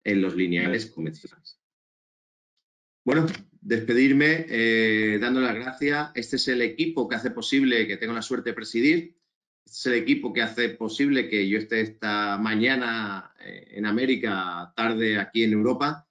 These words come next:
con ustedes. Y obviamente que le haya podido traer en mucho poco medida el conocimiento de nuestra entidad y que, bueno,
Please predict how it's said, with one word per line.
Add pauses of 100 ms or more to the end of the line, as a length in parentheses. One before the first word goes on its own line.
(120)
con
ustedes. (260)
Y
obviamente
que
le
haya (400)
podido
traer
en
mucho
poco
medida (160)
el
conocimiento
de
nuestra
entidad (260)
y
que,
bueno,